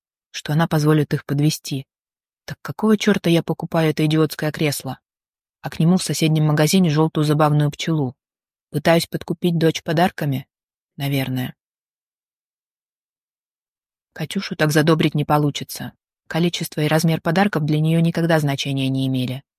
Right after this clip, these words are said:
Пустячку она радовалась не меньше, чем серьгам с бриллиантами. И долго думала, что цепочка с подвеской — серебро.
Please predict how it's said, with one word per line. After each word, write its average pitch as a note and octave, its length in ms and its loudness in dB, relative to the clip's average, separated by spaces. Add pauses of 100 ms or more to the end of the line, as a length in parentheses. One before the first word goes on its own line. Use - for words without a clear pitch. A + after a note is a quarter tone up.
(320)
Пустячку - 500 -6
она E3+ 200 4
радовалась E3 560 2
не E3+ 120 0
меньше, G3 340 2
чем D3+ 200 -6
серьгам E3+ 340 -2
с D3+ 80 -2
бриллиантами. D3 760 -2 (680)
И D#3+ 100 -4
долго D3+ 320 4
думала, D#3 480 2
что - 200 -8
цепочка - 480 -6
с - 60 -6
подвеской — D3+ 720 -2
серебро. C#3+ 540 0